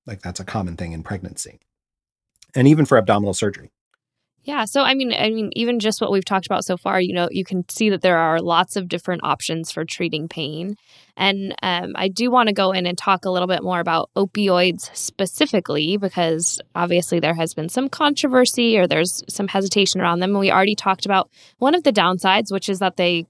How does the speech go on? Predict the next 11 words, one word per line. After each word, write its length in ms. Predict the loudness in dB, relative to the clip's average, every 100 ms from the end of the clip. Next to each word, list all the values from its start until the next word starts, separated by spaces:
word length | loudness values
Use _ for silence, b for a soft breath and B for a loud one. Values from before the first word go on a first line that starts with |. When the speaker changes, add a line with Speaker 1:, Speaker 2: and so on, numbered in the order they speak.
| _
Speaker 2:
will 240 | -14 -10 -8
make 400 | -6 0 0 0
you 80 | 0
<laughs> 0 |
constipated 1120 | 4 2 2 0 4 4 4 4 4 4 2
and 180 | 0
slow 360 | -4 -8 -2 0
your 180 | 0 0
gut 280 | 0 0 0
down. 400 | -4 -2 -4 -8 -10 -6 -4 -4 0
Um, 380 | 2 2 0